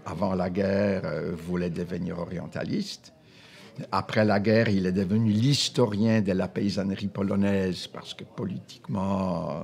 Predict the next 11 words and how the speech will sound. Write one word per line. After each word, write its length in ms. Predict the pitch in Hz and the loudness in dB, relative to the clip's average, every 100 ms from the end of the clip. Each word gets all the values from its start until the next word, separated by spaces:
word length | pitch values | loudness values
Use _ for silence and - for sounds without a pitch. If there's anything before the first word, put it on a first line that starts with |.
| 87 - | -8 -8
c'était 400 | - 82 - 92 | -6 -8 -4 -4
l'un 260 | 92 104 | 0 0
des 180 | 92 101 | 2 2
domaines 420 | 98 95 101 104 | 2 2 4 2
les 120 | 90 | 0
plus 200 | 85 - | -4 -8
sécuritaires. 680 | - - - 110 92 104 107 - | -8 -8 -8 -6 -2 2 2 0
C'est 100 | - | -8
d'ailleurs 300 | 73 73 - | -10 -10 -14
pour 180 | - - | -18 -4
ça 220 | 117 | -2